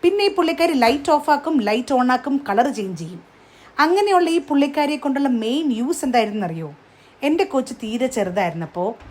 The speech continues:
അവളെ കിടത്തി ഉറക്കാൻ വേണ്ടി ഞാൻ റൂമിലോട്ട് പോകും. റൂമിലോട്ട് പോകുമ്പോൾ ഇരുട്ടാണെങ്കിൽ അവൾ കരയാൻ തുടങ്ങും. So ഞാൻ റൂമിൽ ലൈറ്റ് on ആക്കിയിട്ട് റൂമിനകത്തോട്ട് പോകും. എന്നിട്ട് ഇവളെ കിടത്തി ഉറക്കി കഴിഞ്ഞിട്ട്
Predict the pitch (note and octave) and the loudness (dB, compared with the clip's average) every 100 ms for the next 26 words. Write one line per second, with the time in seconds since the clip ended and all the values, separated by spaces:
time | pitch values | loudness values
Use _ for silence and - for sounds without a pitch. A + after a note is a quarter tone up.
0 | - - C4+ E4+ F4 B3 A#3 - C4 G#3+ | -12 0 2 4 4 2 2 0 0 0
1 | G#3+ A#3 A3+ G#3 A3 B3 D4+ D#4+ C#4 A3+ | 0 0 0 -2 0 2 2 2 2 2
2 | G3 D#3+ - - - - _ C4+ E4+ G4 | -2 -10 -14 -20 -20 -20 _ 0 2 4
3 | G4+ G4+ E4+ C#4 C#4 C4 C4 C4+ A3 G#3+ | 4 4 2 2 2 0 0 0 0 0
4 | A3 G#3 - C4 B3+ C#4+ A3 E3 D#3 - | 0 0 0 0 2 0 0 -4 -10 -14
5 | - - C4 B3+ C4+ C4 A#3+ B3+ B3+ D4 | -14 -4 -2 0 0 0 0 0 2 0
6 | E4+ C4+ G#3 G3+ A3+ A3 C4 A#3 A3 F#3 | 0 -2 -2 -4 -6 -6 -4 -2 -2 -4
7 | F#3+ G#3+ E4 G#3+ D#3+ - _ _ _ _ | -6 -6 -4 -4 -6 -18 _ _ _ _
8 | B3+ C#4+ C#4+ D#4 C#4+ D4 C4 C#4 F4+ D4 | 0 0 0 0 2 2 0 -2 2 0
9 | A#3 A#3 G3+ F3 - A3 | 0 -4 -4 -6 -6 -6